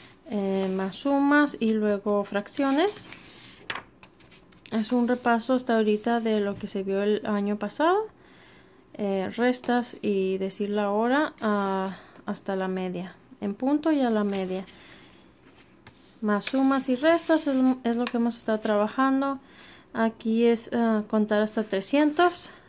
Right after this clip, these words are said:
y tenemos que llenar esto, eh, una hilera cada día diferente, un día diferente. Aquí nada más tenía que contar de diez en diez empezando en el,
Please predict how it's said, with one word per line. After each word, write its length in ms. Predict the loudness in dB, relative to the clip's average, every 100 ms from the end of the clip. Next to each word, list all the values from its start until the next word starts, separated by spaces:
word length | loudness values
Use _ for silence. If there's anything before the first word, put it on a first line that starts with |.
| -20 -8
y 80 | -6
tenemos 420 | -4 -2 -2 -4
que 140 | -2
llenar 380 | 0 2 0 0
esto, 400 | -2 -4 -4 -4 -4 -18 -20 -20 -20 -10
eh, 320 | -6 -4 -4 -8 -14 _ _ _ _
una 280 | -2 2 2
hilera 480 | 2 2 2 0 -2 -4 -20 -20 -20 _ _ _ -20 -20 -6
cada 260 | -2 -2
día 200 | -2 -2
diferente, 580 | -4 -2 -2 0 -2 -2
un 80 | 0
día 100 | 0
diferente. 520 | 0 0 0 -2 -6 -8 -20 -20 -20 -10 -6
Aquí 200 | 2 4
nada 160 | 6
más 220 | 6 4
tenía 320 | 2 2 2 0
que 180 | -4
contar 540 | -2 0 0 2 2 0 -6 -20 -20 -6
de 100 | 0
diez 220 | 2 2 2
en 160 | 2
diez 200 | 2 0
empezando 460 | 0 0 0 0 0
en 120 | 0
el, 180 | 0